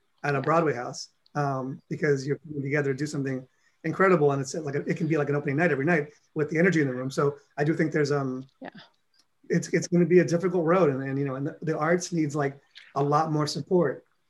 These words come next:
Speaker 1: So I hope that, um, I hope that everybody can just kind of, like, figure out ways to support the arts by buying tickets, by supporting the artists, by cash apping their favorite artists. Like, you know, there's just, it is just what it is. Like right now, they, you know, they're relying on us,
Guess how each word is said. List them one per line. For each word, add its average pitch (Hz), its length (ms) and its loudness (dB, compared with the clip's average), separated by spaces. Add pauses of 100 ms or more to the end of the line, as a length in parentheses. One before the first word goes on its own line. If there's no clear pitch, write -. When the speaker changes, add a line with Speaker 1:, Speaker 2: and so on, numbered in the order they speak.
(120)
Speaker 1:
So 143 260 -4
I 131 80 -2
hope 165 220 2
that, 156 140 0
um, 135 320 -2 (640)
I 160 60 -6
hope 160 180 0
that 156 120 2
everybody 147 340 2
can 143 160 -2
just 135 160 -6
kind 147 140 -2
of, 135 80 -2
like, 135 160 -2 (520)
figure 180 220 8
out 160 140 4
ways 156 220 4
to 147 60 -6
support 143 300 -2
the 143 120 0
arts 147 240 0
by 135 340 -2 (360)
buying 151 280 2
tickets, 180 480 4 (220)
by 160 100 2
supporting 165 440 0
the 151 80 0
artists, 175 300 2
by 143 160 0
cash 151 380 -2
apping 175 340 2
their 165 120 2
favorite 170 260 4
artists. 175 240 2
Like, 139 180 -2 (280)
you 175 80 -4
know, 156 80 2
there's 175 200 0
just, - 160 -16
it - 120 2
is 147 200 2
just 170 180 -2
what 151 100 2
it 139 60 2
is. 160 220 6
Like 117 140 -6
right 135 140 -2
now, 156 320 2 (360)
they, 147 280 2
you 156 160 0
know, 135 180 -2 (360)
they're 151 140 0
relying 160 360 4
on 143 120 0
us, - 500 -4